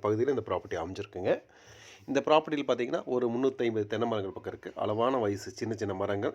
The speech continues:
இடத்தை சுத்தியுமே ஃபென்சிங், கேட், உள்ள வந்து குடியிருக்கிறதுக்கு ஒரு சாலை, கிணறு, போர்வெல், இலவச மின்சாரம் எல்லாமே இருக்கு. அருமையான இந்த ப்ராப்பர்ட்டி. இந்த ப்ராப்பர்ட்டியோட டீட்டெயில்ஸ் எதாவது வேணும் அப்படின்னா பாருங்க, மேல லேண்ட் ஓனர் நம்பரே கொடுத்துருக்கோம்.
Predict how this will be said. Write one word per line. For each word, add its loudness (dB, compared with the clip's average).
இடத்தை -4
சுத்தியுமே -2
ஃபென்சிங், 0
கேட், 2
உள்ள 4
வந்து 4
குடியிருக்கிறதுக்கு 2
ஒரு -2
சாலை, 4
கிணறு, 6
போர்வெல், 10
இலவச 4
மின்சாரம் -2
எல்லாமே -2
இருக்கு. -8
அருமையான 4
இந்த -2
ப்ராப்பர்ட்டி. -2
இந்த 6
ப்ராப்பர்ட்டியோட 6
டீட்டெயில்ஸ் 2
எதாவது 2
வேணும் -2
அப்படின்னா -4
பாருங்க, 2
மேல 6
லேண்ட் 8
ஓனர் 6
நம்பரே 4
கொடுத்துருக்கோம். -6